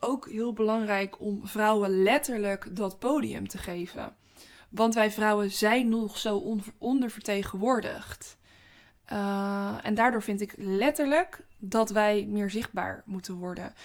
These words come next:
En hoe kan je dat het beste doen? Door ze op de foto te zetten. Maar wat ligt daar dan achter? Nou ja, dat wil ik je graag vertellen in deze, in deze podcast. Eh,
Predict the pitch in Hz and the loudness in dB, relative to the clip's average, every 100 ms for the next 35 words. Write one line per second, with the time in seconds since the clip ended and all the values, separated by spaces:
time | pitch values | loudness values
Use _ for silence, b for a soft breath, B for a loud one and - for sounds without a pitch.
0 | B B - 202 254 285 247 214 202 190 | B B 0 4 6 4 2 0 -2 -4
1 | 226 - 220 220 277 285 B B 185 170 | -4 -4 -2 0 -2 -2 B B -12 -4
2 | 214 262 262 233 220 - - - - 240 | 0 2 0 -2 -6 -10 -16 -14 -6 -6
3 | 262 - 196 196 190 - 214 - _ B | -4 -8 -10 -10 -12 -14 -16 -18 _ B
4 | B B B 202 208 269 262 - 202 196 | B B B 4 4 4 0 -2 -2 -4
5 | - 254 - 269 277 349 B B B B | -4 -4 -4 -4 -4 -4 B B B B
6 | 202 190 208 214 220 214 196 196 190 - | -6 -2 -2 0 -2 -4 0 0 0 -6
7 | - 202 202 196 190 196 190 190 202 190 | -10 -2 0 0 -2 -4 -2 0 0 -2
8 | 185 190 _ _ _ _ _ _ _ - | -6 -10 _ _ _ _ _ _ _ -20
9 | - _ _ - 247 196 185 269 - 208 | -20 _ _ -2 0 0 -4 -8 -6 -6
10 | 196 - - - - B B B B B | -6 -8 -14 -18 -20 B B B B B
11 | B - 214 214 214 - | B -12 -8 -6 -6 -6